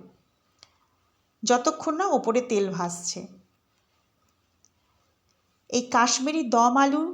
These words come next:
মানেই হচ্ছে আলু আর তার সঙ্গে ঝোল বলতে বোঝায় তেল। তাই আমার এই রান্নায় কিন্তু অতটা তেল নেই, আমি সাহস করে অতটা তেল দিতে পারিনি,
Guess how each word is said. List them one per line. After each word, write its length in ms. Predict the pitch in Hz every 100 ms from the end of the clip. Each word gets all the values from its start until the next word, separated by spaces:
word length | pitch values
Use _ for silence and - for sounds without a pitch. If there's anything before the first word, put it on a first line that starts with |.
| -
মানেই 400 | 220 220 226 311 330
হচ্ছে 320 | 311 - 330 -
আলু 300 | - 220 247 415 - -
আর 160 | - 214 214
তার 120 | 202 208
সঙ্গে 480 | - 233 226 262 539 - - _ 190
ঝোল 280 | 175 220 220
বলতে 320 | 208 220 226
বোঝায় 340 | 220 220 339 - - - _ _
তেল। 220 | 214 175 - - - _ _ _ _ _ _ _ _ _ _ _ _ _ _ _ _ _ _ _ _ _ _ _ _ -
তাই 140 | 214 208 -
আমার 280 | 208 233 311
এই 140 | 302 294
রান্নায় 420 | 233 220 240 262
কিন্তু 540 | 277 269 247 240 - -
অতটা 340 | 196 202 240
তেল 260 | 240 262 269 196
নেই, 280 | 190 185 -
আমি 200 | 202 247
সাহস 440 | - 190 220 240
করে 200 | 277 277
অতটা 300 | 226 220 226
তেল 240 | 247 262
দিতে 220 | 202 196 208
পারিনি, 400 | 185 185 185